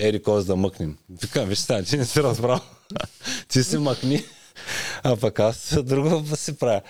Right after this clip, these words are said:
И така се завъртяха нещата, че тия хора, <laughs> нали, в години са виждали: „Абе, ти тук малко да ми помогнеш, нали, на диета, така, нали“, а, викам: „Чак сега вече.“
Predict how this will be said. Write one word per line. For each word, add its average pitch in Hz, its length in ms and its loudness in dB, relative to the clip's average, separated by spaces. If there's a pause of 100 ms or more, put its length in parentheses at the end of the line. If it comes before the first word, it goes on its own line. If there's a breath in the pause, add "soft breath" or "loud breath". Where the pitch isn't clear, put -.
(520 loud breath)
И - 140 -6
така 135 320 0
се - 120 -8
завъртяха 190 680 -2
нещата, 156 540 0
че - 180 -4
тия 151 220 4
хора, 143 520 0 (120)
<laughs> 143 140 0
нали, 127 200 0
в 131 240 0
години 120 320 -2
са 139 120 0
виждали: 127 200 0
„Абе, 107 140 2
ти 180 160 -6
тук - 260 -6
малко 190 420 -4
да 165 120 -12
ми 156 100 -8
помогнеш, 170 440 -4
нали, 165 160 0
на 165 180 0
диета, 156 360 0
така, - 320 -2
нали“, 165 180 2 (140)
а, 147 240 2
викам: 147 380 -2
„Чак 117 320 0
сега 139 440 0
вече.“ 147 360 -4